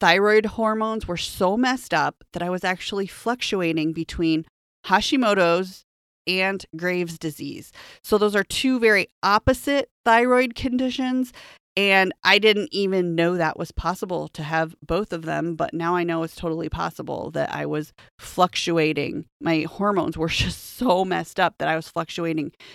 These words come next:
between the two, depending on time of day or whatever I was going,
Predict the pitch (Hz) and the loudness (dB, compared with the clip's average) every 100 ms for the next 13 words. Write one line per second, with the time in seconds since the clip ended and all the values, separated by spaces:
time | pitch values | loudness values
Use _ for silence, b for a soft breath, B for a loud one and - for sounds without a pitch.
0 | B 175 - 165 156 156 - - - _ | B -8 -2 0 0 -2 -6 -8 -8 _
1 | _ - 156 _ 156 - 156 156 151 147 | _ -10 -10 _ -16 -6 -2 -2 -2 -2
2 | 147 147 _ _ _ - 151 147 147 151 | -4 -6 _ _ _ -10 -8 -8 -6 -6
3 | 151 151 147 147 143 139 147 139 117 | -4 -6 -6 -6 -6 -8 -10 -12 -10